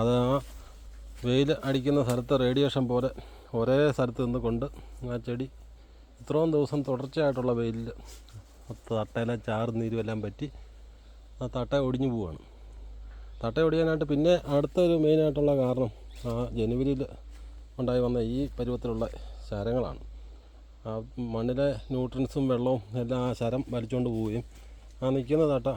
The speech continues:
കൂടുതൽ വീക്കാവുകയും ചെയ്തു. അകത്തേന്ന് പുതിയ ശരവും ഉണ്ടാകുന്നില്ല, അല്ല പുതിയ ചിമ്പും ഉണ്ടാകുന്നില്ല.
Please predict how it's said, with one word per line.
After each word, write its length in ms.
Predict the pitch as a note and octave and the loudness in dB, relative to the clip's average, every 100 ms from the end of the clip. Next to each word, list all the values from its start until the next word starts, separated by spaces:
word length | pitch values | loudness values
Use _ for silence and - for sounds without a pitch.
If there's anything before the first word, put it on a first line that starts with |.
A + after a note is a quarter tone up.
| - | -2
കൂടുതൽ 280 | A#2+ B2+ C3+ B2 | -2 0 0 0
വീക്കാവുകയും 460 | A#2 A2+ G#2 G#2+ E2 | -2 0 0 0 -4
ചെയ്തു. 180 | C2+ - - - - - G#2 | -8 -12 -16 -16 -16 -10 -6
അകത്തേന്ന് 420 | G#2+ G#2+ B2 C3+ - - - - - | -4 -2 0 -2 -4 -16 -20 -16 -6
പുതിയ 180 | A#2 A#2+ G#2 | -4 -2 -2
ശരവും 260 | F#2+ B2+ B2+ | 0 0 2
ഉണ്ടാകുന്നില്ല, 380 | A#2 A#2 G#2+ B2 - - - - - | 0 0 -2 -6 -8 -16 -20 -16 -6
അല്ല 120 | A2+ G2+ | -4 -4
പുതിയ 180 | G#2 A#2 A#2+ - - - - - | -2 -2 -4 -6 -18 -20 -18 -8
ചിമ്പും 260 | A2 A2 C#3 | -6 -2 0
ഉണ്ടാകുന്നില്ല. 440 | B2 A#2 A#2 A2 | 0 -2 -2 -4